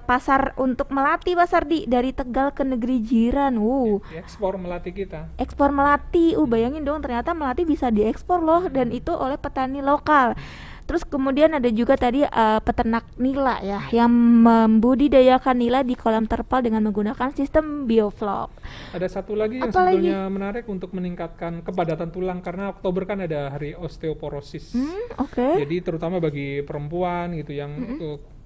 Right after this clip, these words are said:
Speaker 2: tulang yang kuat itu kan sebuah modal, karena perempuan, apa, dinamis gitu ya.
Speaker 1: Mm-mm, mm-mm.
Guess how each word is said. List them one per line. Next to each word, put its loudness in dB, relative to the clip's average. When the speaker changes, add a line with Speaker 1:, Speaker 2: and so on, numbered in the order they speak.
Speaker 2:
tulang -2
yang -4
kuat -6
itu -10
kan -6
sebuah -8
modal, -8
karena -8
perempuan, -10
apa, -10
dinamis -8
gitu -12
ya. -6
Speaker 1:
Mm-mm, 2
mm-mm. 2